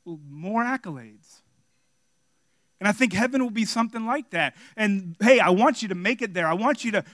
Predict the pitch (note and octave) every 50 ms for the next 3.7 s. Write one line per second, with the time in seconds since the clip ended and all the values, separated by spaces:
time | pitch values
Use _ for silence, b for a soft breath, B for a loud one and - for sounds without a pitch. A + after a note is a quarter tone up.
0 | B - G3+ F#3 F3+ F#3 G3 A3+ C#4 B3 - - G#3+ G3 E3 D#3+ D#3 - - F#3+
1 | F3+ D#3+ B B B B F3+ G3 G#3+ A#3 C4+ C4+ - B3 B3 A3 - - A#3 A3+
2 | A3+ A#3+ C4 B3+ B3 - B3 A#3 A3+ A3+ G3 A3+ A#3+ A#3 - - A3+ G#3+ G3+ G3
3 | D#3+ D3 G#3+ C4+ C#4+ C4 E3+ F3+ F3+ F3+ - - - -